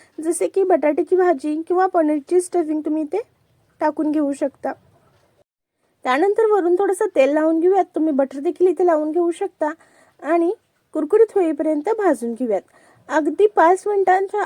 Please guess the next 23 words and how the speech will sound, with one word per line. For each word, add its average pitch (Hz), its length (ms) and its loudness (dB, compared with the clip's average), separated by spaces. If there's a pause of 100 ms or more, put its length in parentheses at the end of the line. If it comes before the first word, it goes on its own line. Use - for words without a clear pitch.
आत 311 220 -2
आपला 302 380 0
हा 330 240 0
डोसा 359 360 2
बनून 302 320 -2
तयार 285 340 0
होतो. 262 320 -2 (380)
तर 294 60 2
सकाळच्या 330 520 2
गडबडीमध्ये 392 600 0
कोणतीही 320 460 0
पूर्वतयारी 359 680 2
न 330 180 2
करता 311 460 0
थंडीच्या 320 400 -2
दिवसात 381 340 2 (100)
तुम्ही 330 180 -2
अशी 302 280 -4
पालकपासून 311 680 0
पौष्टिक 349 480 -2
रेसिपी 381 340 -2
बनवू 302 280 -2
शकता, 302 360 -6